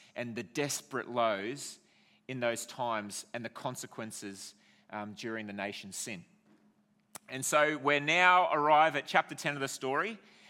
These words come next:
and it begins in First Samuel. And it starts with the birth of Samuel.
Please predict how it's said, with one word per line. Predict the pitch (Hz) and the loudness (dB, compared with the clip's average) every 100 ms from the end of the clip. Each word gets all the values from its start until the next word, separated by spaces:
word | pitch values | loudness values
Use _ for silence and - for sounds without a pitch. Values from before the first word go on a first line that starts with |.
| - | -2
and | 151 | -2
it | 151 | 0
begins | 143 151 180 185 190 - | -2 0 0 -2 -6 -6
in | 156 143 147 - | -4 -4 -8 -6
First | 165 160 156 | -2 0 2
Samuel. | 151 147 107 92 - - _ _ _ - _ | 0 0 -2 -8 -16 -20 _ _ _ -20 _
And | 165 | -2
it | - | 0
starts | - 202 247 - | 4 6 6 2
with | 220 - | -4 -6
the | |
birth | 151 156 170 147 - - _ _ - | -2 2 2 2 -2 -20 _ _ -12
of | 135 | -10
Samuel. | - 123 104 90 | 0 0 0 -6